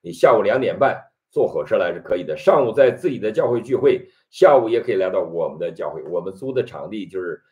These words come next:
下午的时间，那么也，也，啊，是很多的弟兄姊妹可以在这一个礼拜天有两次的聚会。我们欢迎所有的悉尼的弟兄姊妹愿意跟我们一起来庆祝这个复活节的，可以下午来到我们中间。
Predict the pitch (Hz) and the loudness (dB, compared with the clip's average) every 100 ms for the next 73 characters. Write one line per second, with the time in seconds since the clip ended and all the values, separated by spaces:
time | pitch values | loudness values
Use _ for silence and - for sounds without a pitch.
0 | _ - - 110 78 76 - 92 87 101 | _ -4 0 0 -2 -8 -14 -14 -6 -6
1 | 101 _ _ _ _ _ 95 98 104 107 | -8 _ _ _ _ _ -8 -4 0 0
2 | 101 - 92 101 95 - - 82 76 - | 0 -6 -4 -4 -4 -14 -14 -12 -12 -12
3 | 95 85 80 98 98 98 98 90 82 82 | -14 -10 -6 -4 -4 -6 -10 -10 -10 -10
4 | - _ _ 104 95 92 - - 113 95 | -12 _ _ -8 -6 0 0 0 -4 -6
5 | 110 101 80 85 95 98 92 92 90 90 | -4 -4 -4 -6 -4 -4 -4 -4 -2 -4
6 | - - 151 117 - 90 - - _ _ | -4 -8 -4 -4 -4 -10 -10 -10 _ _
7 | _ 87 98 98 123 123 117 - 110 135 | _ -10 -4 0 0 0 -6 -2 2 2
8 | 92 87 73 - _ _ - 117 113 101 | 0 -4 -8 -14 _ _ -12 -10 -6 -4
9 | 95 104 101 98 80 90 87 - _ _ | -4 -4 -8 -10 -6 -4 -6 -10 _ _
10 | - 117 101 110 90 110 127 95 80 80 | -2 0 0 -2 -4 -8 -8 -6 -4 -4
11 | - - 165 120 92 101 85 104 87 76 | -6 -8 -6 -6 -8 -8 -8 -6 -6 -4
12 | 80 - 127 95 87 76 85 - _ _ | -6 -6 -6 -4 -4 -4 -8 -12 _ _
13 | _ 95 82 - 95 78 69 82 80 73 | _ -6 -4 -2 -2 -2 -4 -2 -4 -6
14 | 90 85 87 82 | -12 -8 -6 -6